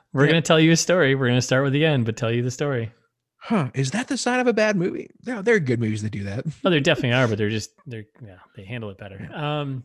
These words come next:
Speaker 2: We finally get Nick Cage.
Speaker 1: so we get some Nick Cage. He greets the bad guys. Um, and
Speaker 2: At this
Speaker 1: then
Speaker 2: point,
Speaker 1: he
Speaker 2: we're, at, we're already, like, ten minutes into the movie somehow.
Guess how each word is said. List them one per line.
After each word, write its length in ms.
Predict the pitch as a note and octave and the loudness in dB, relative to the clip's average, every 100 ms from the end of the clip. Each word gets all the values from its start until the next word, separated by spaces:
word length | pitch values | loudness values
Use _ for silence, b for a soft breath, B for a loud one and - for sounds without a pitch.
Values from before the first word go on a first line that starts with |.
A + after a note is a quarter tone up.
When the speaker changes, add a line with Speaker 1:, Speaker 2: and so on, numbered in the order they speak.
| - | -4
Speaker 2:
We 160 | D3+ | -2
finally 260 | C#3 F3 F3 | 0 2 2
get 140 | E3 | 2
Nick 140 | D#3+ D3 | 2 2
Cage. 420 | A#2+ A#2+ C#3+ - - | 0 0 0 -6 -12
Speaker 1:
so 180 | - E3 | -12 -6
we 60 | |
get 160 | D#3 F3 | -4 -2
some 140 | - | -2
Nick 100 | D#3+ D3+ | -4 0
Cage. 280 | C#3 C3+ | 0 0
He 80 | B2+ | -2
greets 260 | B2+ C3 B2+ | -2 -2 -2
the 60 | |
bad 240 | B2 A2+ A2+ | -4 -4 -4
guys. 480 | A#2 A2+ A2 G#2+ - | -6 -6 -6 -8 -10
Um, 920 | E3 A#2 A2+ A2+ A2+ A2 A2 G#2+ A2+ - | -8 -6 -6 -6 -6 -6 -6 -8 -10 -10
and 140 | D3+ | -2
Speaker 2:
At 60 | E3 | 0
this 80 | C#4+ | 2
Speaker 1:
then 60 | A3+ | 2
Speaker 2:
point, 140 | C4 | 2
Speaker 1:
he 60 | F3 | 2
Speaker 2:
we're, 60 | - | 0
at, 160 | E3+ _ - | -8 _ -2
we're 200 | E3 A#3+ | 0 2
already, 220 | D4+ D4+ | 2 4
like, 220 | A3 - | 2 0
ten 200 | G3+ F#3+ | -2 0
minutes 240 | E3+ D#3+ C#3+ | 0 0 -2
into 100 | C3 | -4
the 60 | |
movie 320 | A#2 B2 G2+ G2+ | -4 -6 -6 -10
somehow. 520 | - A2 G2 E2+ E2 | -8 -8 -10 -14 -14